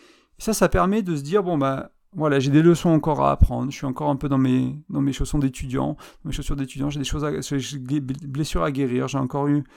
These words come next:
c'est encore le troisième pervers narcissique dans ma vie, quel message de la vie j'ai pas compris, quel travail je peux aller faire avec mon coach, avec ma thérapeute, et cetera,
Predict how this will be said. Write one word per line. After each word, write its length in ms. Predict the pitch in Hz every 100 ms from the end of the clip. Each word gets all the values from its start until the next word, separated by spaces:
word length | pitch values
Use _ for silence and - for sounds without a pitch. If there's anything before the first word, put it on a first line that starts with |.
| - _ _
c'est 140 | - 143
encore 200 | 135 139
le 120 | 131
troisième 260 | 147 151
pervers 260 | 139 147 147
narcissique 380 | 151 143 139 143
dans 120 | 139
ma 140 | 139
vie, 180 | 131 135
quel 180 | - 147
message 320 | 151 151 156
de 100 | 131
la 140 | 143 139
vie 120 | 143
j'ai 120 | 143
pas 120 | -
compris, 300 | - 139 -
quel 160 | 127 147
travail 260 | 151 143
je 80 | 143
peux 100 | -
aller 80 | 139
faire 140 | 147
avec 120 | 143 131
mon 140 | 143
coach, 260 | - 143 147
avec 120 | 139
ma 120 | 143
thérapeute, 560 | 131 131 139 - 139 147
et 60 |
cetera, 420 | - 139 143 135